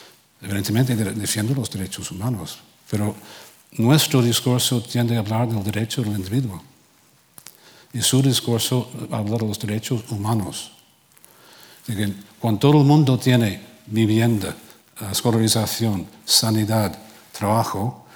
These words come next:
podemos hablar de los privilegios de los individuos. Nosotros, est-, ah, hablamos primero de los derechos de los individuos. Nosotros decimos derechos. Ellos consideran algunos de esos derechos como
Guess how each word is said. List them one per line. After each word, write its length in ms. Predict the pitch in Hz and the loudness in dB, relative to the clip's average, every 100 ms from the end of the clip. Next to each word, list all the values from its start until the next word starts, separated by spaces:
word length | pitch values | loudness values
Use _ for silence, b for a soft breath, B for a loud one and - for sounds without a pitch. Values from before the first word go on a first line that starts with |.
| B - | B -4
podemos 380 | 107 117 123 | 0 2 2
hablar 380 | 117 104 117 123 | 0 2 2 0
de 100 | 110 | -2
los 160 | 104 98 | -2 -2
privilegios 640 | - 107 110 110 127 110 | -2 -2 -2 -2 -4 -4
de 60 | 113 | -4
los 140 | 98 | -4
individuos. 680 | 104 92 123 113 78 - - _ _ _ _ B B B B B 120 | -4 -2 -4 -4 -8 -14 -18 _ _ _ _ B B B B B -6
Nosotros, 540 | - 127 131 120 - | 0 0 2 -2 -2
est-, 240 | 117 - - | -6 -8 -8
ah, 200 | 107 104 | -6 -6
hablamos 680 | - 104 113 110 107 - - | -4 -2 0 0 -2 -4 -6
primero 340 | - 113 117 127 B B | -4 0 0 -2 B B
de 80 | 113 | -2
los 140 | 101 | 0
derechos 520 | - 113 117 - 104 - | 2 2 2 0 -4 -4
de 60 | |
los 140 | 101 104 | -6 -4
individuos. 240 | 104 95 | -4 -6
Nosotros 220 | 104 117 | -2 0
decimos 240 | 135 127 110 | 2 2 0
derechos. 680 | 110 117 - - - - - - _ _ _ B B B B B - - | 0 0 0 -4 -6 -10 -12 -20 _ _ _ B B B B B -20 -6
Ellos 200 | 110 110 | -2 0
consideran 340 | 117 117 110 | 2 2 2
algunos 320 | 107 117 120 | 2 2 2
de 60 | 120 | 0
esos 220 | - 113 | 0 0
derechos 420 | 107 104 - 127 | -2 -4 -4 -4
como 280 | - 110 113 | -2 -2 -2